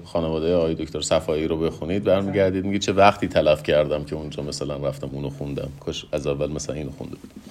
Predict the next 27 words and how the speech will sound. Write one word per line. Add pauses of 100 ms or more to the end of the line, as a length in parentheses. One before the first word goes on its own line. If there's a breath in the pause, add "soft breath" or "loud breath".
(1080 loud breath)
نتیجتاً،
اه، (280)
این
خیلی
به
وجود
میاد،
خیلی
اتفاق
میفته
که
شما
می‌بینید
در
یه
گستره‌ای
از
دانش
بشری
یه
مفهومی
شکل
می‌گیره
و
همونجا
غریب
میمونه،